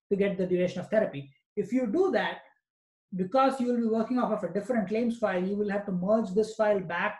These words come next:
with your, uh, file that has the days of continuous fills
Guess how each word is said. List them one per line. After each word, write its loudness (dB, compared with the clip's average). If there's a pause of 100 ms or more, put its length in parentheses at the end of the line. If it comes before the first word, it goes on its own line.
with -2
your, -2 (760)
uh, -8 (160)
file 2
that 0
has -2
the 0
days 4
of -2
continuous 0
fills -2